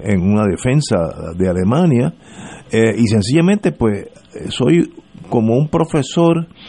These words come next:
de geografía o de estudios militares dentro de un país extranjero en tu rol de espía. Si puedes conocer el jefe de la Guardia Nacional, en el caso de Puerto Rico, mejor, porque él sabe muchas cosas, dónde están los tanques,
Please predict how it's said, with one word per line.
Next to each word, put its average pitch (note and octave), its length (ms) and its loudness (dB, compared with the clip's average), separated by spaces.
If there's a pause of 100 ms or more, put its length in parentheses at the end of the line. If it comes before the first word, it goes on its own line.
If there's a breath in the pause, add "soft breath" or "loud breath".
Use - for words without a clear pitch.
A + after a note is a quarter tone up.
(380 loud breath)
de - 340 -2
geografía B2+ 800 2 (160)
o G2 200 0
de G2 100 2
estudios C3 340 2
militares C3+ 680 0
dentro G#2 380 0
de G#2+ 60 2
un A#2+ 100 2
país D3 240 0
extranjero D3 640 0 (260)
en C#3 240 0
tu B2 160 2
rol C3 200 0
de C3+ 120 0
espía. F2 400 -4 (680 loud breath)
Si - 160 -4
puedes B2 280 0
conocer C3 460 -2
el G#2+ 140 0
jefe A#2 260 0
de A2+ 80 4
la G2 120 4
Guardia G2+ 300 2
Nacional, G#2+ 440 0
en C3 80 2
el F2+ 60 -4
caso - 220 -2
de - 40 -4
Puerto G#2 240 0
Rico, C#3+ 240 2
mejor, G2+ 400 0
porque F#2 220 -2
él F2+ 60 -2
sabe G2 280 -2
muchas F2+ 300 -2
cosas, - 680 -4
dónde G2+ 260 0
están F#2 220 -4
los E2+ 160 -4
tanques, D3+ 480 0